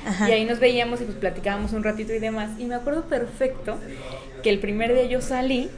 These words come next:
Speaker 2: lo vi ahí en unas banquitas de los pasillos de abajo y me dice, "¿Cómo te fue? ¿Ya hiciste amigos?". Y yo,
Speaker 1: <laughs>
Speaker 2: "No". O sea, yo llegué, me senté, tomé la clase, terminé, guardé mis cosas y me salí.
Speaker 1: <laughs> Y ya.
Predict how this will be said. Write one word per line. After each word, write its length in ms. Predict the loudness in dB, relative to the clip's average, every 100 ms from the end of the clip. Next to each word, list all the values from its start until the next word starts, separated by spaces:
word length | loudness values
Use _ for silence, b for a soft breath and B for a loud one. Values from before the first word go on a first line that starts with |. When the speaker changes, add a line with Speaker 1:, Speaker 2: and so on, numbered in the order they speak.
| -14 -8
Speaker 2:
lo 220 | 0 0
vi 160 | 2 2
ahí 260 | 2 2 -2
en 160 | -4
unas 200 | -2 -2 0
banquitas 380 | -4 -2 -2
de 100 | 0
los 340 | 0 -2 -4 -6
pasillos 360 | -6 -2 0
de 60 | 0
abajo 380 | 0 0 -2 -6 -12 -8
y 40 |
me 160 | -6 -4
dice, 600 | -6 -6 -6 -6 -6 -6 -4
"¿Cómo 140 | -4
te 140 | -2 2
fue? 220 | 4 6
¿Ya 60 |
hiciste 280 | 4 2 2
amigos?". 480 | 2 2 2 0 0 -4
Y 80 |
yo, 140 | -4 -4 -8 -16 -16 -18 -14
Speaker 1:
<laughs> 1000 | -14 0 6 8 8 6 4 6 6 6
Speaker 2:
"No". 420 | 2 2 0 -2 0 2 2 -2 -12 -14 B B -14 -10
O 20 |
sea, 120 | -2
yo 80 | 0
llegué, 540 | 0 0 0 2 0 0
me 120 | -2
senté, 520 | -2 -6 0 2 2
tomé 200 | 0 -4
la 120 | -4 -6
clase, 360 | -4 -2 -2
terminé, 380 | -2 0 0 0
guardé 220 | 2 0
mis 120 | -2 -2
cosas 300 | -2 0 0
y 40 |
me 120 | -2
salí. 440 | -2 0 0 0 -4
Speaker 1:
<laughs> 40 | -4
Y 480 | 0 0 0 -2 -2
ya. 140 | -4